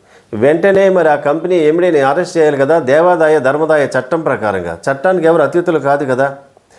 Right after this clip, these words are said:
భక్తుల యొక్క మనోభావాలతో ముడిపడినటువంటి వ్యవహారం అది.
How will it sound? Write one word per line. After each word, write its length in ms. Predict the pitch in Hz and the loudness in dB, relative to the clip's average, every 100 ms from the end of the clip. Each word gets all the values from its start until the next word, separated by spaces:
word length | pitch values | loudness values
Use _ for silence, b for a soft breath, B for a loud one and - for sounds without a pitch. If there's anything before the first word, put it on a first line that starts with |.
| B B 117 | B B -6
భక్తుల 280 | 123 175 185 | -4 0 2
యొక్క 180 | 185 185 135 | 2 2 2
మనోభావాలతో 800 | 139 175 180 170 170 165 165 165 | 2 2 2 2 2 0 0 -2
ముడిపడినటువంటి 960 | 143 147 165 170 165 160 156 147 147 202 233 - - _ _ - | 0 -2 -2 -2 0 -2 -2 -2 0 -2 -2 -8 -20 _ _ -4
వ్యవహారం 480 | 143 180 185 170 123 | 0 2 2 0 -2
అది. 140 | 92 | -6